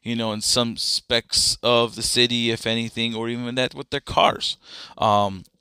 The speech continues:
so it's really cool. It's really bright, light, a lot of good visionary scenes there,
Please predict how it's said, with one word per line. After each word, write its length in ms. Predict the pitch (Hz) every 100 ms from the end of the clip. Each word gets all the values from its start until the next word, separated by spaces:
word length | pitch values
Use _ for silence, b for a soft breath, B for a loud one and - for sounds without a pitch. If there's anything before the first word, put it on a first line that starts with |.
| _
so 160 | - 139
it's 220 | - -
really 220 | 247 220
cool. 260 | - 190 147
It's 120 | 135
really 180 | 202 185
bright, 440 | 143 147 147 104
light, 200 | 120 147 -
a 40 |
lot 240 | 127 143 147
of 80 | 127
good 140 | 139
visionary 600 | 117 131 120 131 127 127 -
scenes 460 | - 135 131 117
there, 340 | 117 131 131